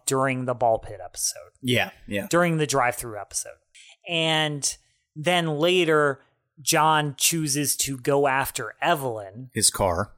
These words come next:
Speaker 1: His car, whom he also has a very strong relationship, which I wanna get into as well.
Speaker 2: <laughs>
Speaker 1: But it's like,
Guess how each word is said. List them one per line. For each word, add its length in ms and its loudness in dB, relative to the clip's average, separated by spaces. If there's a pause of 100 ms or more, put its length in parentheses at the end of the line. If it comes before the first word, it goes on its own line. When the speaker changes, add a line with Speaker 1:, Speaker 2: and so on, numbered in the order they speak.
(200)
Speaker 1:
His 200 -2
car, 500 -2 (260)
whom 180 -4
he 220 -4
also 400 4
has 360 0
a 200 -6
very 400 -2
strong 400 -2
relationship, 760 -6
which 220 0
I 260 0
wanna 240 0
get 180 -2
into 360 -4
as 140 -10
well. 360 4 (360)
Speaker 2:
<laughs> 480 0
Speaker 1:
But 380 6 (760)
it's 340 2
like, 460 2